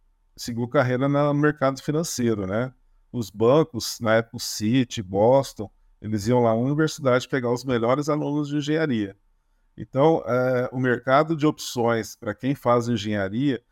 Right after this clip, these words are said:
e isso eu entendo porque o curso de engenharia, ele desenvolve a nossa capacidade de pensamento abstrato. Porque o que é uma equação matemática, né? É um monte de letrinhas, certo?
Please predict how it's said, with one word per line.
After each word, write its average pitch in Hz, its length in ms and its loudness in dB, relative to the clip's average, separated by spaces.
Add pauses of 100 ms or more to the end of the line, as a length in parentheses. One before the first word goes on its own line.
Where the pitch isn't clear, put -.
(200)
e 120 220 -2
isso 147 500 0
eu 127 140 0
entendo 127 540 0
porque 127 680 -4 (320)
o - 80 -20 (140)
curso 170 320 0
de 135 160 0
engenharia, 120 880 0 (640)
ele 123 220 -4
desenvolve 131 800 2
a 123 40 2
nossa 135 340 -2
capacidade 131 920 0
de 113 100 -8
pensamento 127 540 -2
abstrato. 123 680 -2 (1400)
Porque 139 180 -6
o 151 40 0
que - 160 -2
é - 20 6
uma 170 160 6
equação 139 420 2
matemática, 110 800 0
né? 123 100 -2
É 131 300 2
um 123 100 0
monte 139 420 -4
de 147 80 0
letrinhas, 135 880 -2 (240)
certo? 123 480 0